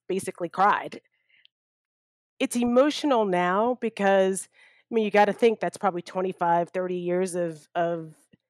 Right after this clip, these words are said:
stuff sort of bubbling up, not to mention all the other things that were going on. And that's one way that, like, I have shown up more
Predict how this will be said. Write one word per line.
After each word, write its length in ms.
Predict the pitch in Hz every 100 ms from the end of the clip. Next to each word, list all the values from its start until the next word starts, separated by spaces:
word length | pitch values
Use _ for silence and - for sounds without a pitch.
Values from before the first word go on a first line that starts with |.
| _ _ _ -
stuff 380 | - - 294 285
sort 280 | - 240 202
of 360 | 196 190 180 - _ _ _ _ _ _ _ -
bubbling 380 | 220 202 196
up, 180 | 202 -
not 180 | 190 202
to 100 | 208
mention 320 | 202 185 226 -
all 280 | 277 285 269
the 120 | 202
other 200 | 190 185
things 240 | 190 180
that 120 | 190 -
were 120 | 165
going 300 | 180 170 202
on. 340 | 240 220 196 - - _ _ -
And 600 | 226 208 208 196 196 - _ _ _ _ _ 170
that's 320 | 226 247 - -
one 680 | 208 208 208 214 208 208 165 _ _ _ _
way 500 | 202 180 202 202 196 190
that, 220 | 190 -
like, 260 | 202 180 - -
I 260 | 202 208
have 180 | 196 190
shown 320 | - 190 170
up 180 | 170 165 _
more 640 | 185 175 175 170 170 165